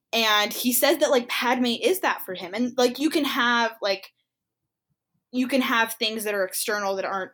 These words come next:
necessarily medication with A D H D that can do that for you, that you're like, "This is a calming thing for me. This is something that does allow my brain to, like, relax and recharge." And for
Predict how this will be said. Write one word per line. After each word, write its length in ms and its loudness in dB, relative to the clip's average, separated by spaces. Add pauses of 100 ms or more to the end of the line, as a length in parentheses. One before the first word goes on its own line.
necessarily 420 -6
medication 540 -8
with 140 -16
A 100 -8
D 160 -8
H 160 -8
D 140 -12
that 140 -18
can 120 -14
do 180 -8
that 240 -2
for 100 -10
you, 280 -12
that 140 -16
you're 80 -8
like, 160 -10
"This 180 -2
is 60 -8
a 80 -2
calming 480 -12
thing 200 -18
for 120 -20
me. 240 -20 (360)
This 140 -8
is 100 -4
something 360 -6
that 220 -4 (920)
does 320 4
allow 280 0
my 140 -2
brain 480 -8 (300)
to, 500 -4 (800)
like, 220 -8 (180)
relax 640 -4
and 160 -8
recharge." 760 -4
And 240 -6
for 540 -2